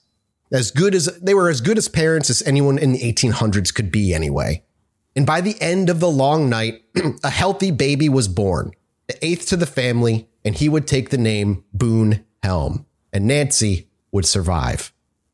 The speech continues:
Their father was a hard worker, one who con-,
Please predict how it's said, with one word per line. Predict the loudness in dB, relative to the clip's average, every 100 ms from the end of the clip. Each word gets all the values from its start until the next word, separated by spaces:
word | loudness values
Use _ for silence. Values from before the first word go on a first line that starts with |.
| _ _ _ _ -4
Their | -4
father | 0 0 2
was | 2 0
a | 0
hard | 0 2
worker, | 2 0 -2 -10 _ _ _
one | 0 2 2
who | 0
con-, | 0 -2